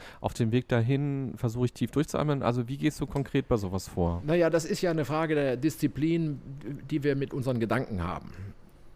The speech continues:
Speaker 2: Ja, wenn ich meinen Gedanken freien Lauf lasse, so „denkt euch, was ihr wollt“, passiert genau das.
Speaker 1: Mhm.
Speaker 2: Ja, dann setzen sie fest, dann bestätigen sie sich auch, dann sagen die mir ja auch,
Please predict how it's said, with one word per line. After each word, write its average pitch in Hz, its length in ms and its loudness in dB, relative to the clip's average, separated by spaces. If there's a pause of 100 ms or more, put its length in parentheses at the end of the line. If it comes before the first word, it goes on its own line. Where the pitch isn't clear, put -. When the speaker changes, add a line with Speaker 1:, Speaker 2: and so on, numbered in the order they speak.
Speaker 2:
Ja, 135 260 -2
wenn 131 120 0
ich 131 180 -4
meinen 131 480 -2
Gedanken 143 500 -2
freien 131 320 -2
Lauf 151 300 0
lasse, 143 500 0 (480)
so 131 380 -2 (640)
„denkt 135 260 0
euch, 127 200 0
was 123 160 0
ihr 104 120 0
wollt“, 135 480 0 (380)
passiert 151 340 0
genau 143 280 4
das. - 420 -2
Speaker 1:
Mhm. 95 240 -2
Speaker 2:
Ja, 170 200 0
dann 131 360 -2
setzen 139 380 0
sie 107 120 -4
fest, 247 360 0
dann 127 100 0
bestätigen 185 480 0
sie 170 60 0
sich 160 260 -2
auch, 151 120 0
dann 120 200 -2
sagen 127 300 0
die 139 120 4
mir 127 120 2
ja 120 160 6
auch, 117 340 0